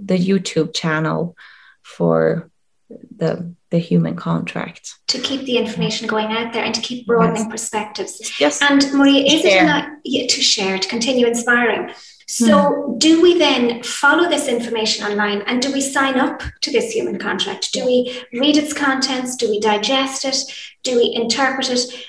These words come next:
Speaker 2: and bring our own perspective to it? And then from our own vantage point, do we see whether or not we can buy into it? And if we can, do we sign up to it?
Speaker 1: Right, right. Uh, for, uh, for companies,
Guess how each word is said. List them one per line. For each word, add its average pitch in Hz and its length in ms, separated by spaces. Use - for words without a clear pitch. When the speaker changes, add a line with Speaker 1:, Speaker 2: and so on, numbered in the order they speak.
Speaker 2:
and 233 200
bring 247 180
our 226 140
own 285 240
perspective 269 680
to 247 180
it? 240 100
And 240 140
then 233 420
from 247 180
our 226 140
own 285 180
vantage 226 460
point, 208 320
do 269 100
we 269 100
see 320 340
whether 254 260
or 247 40
not 226 240
we 277 120
can 370 320
buy 196 120
into 185 360
it? 196 100
And 240 160
if 247 180
we 240 120
can, 214 520
do 233 120
we 226 80
sign 226 320
up 294 180
to - 120
it? - 120
Speaker 1:
Right, 196 520
right. 196 360
Uh, 190 320
for, 233 520
uh, 202 220
for 240 220
companies, 277 960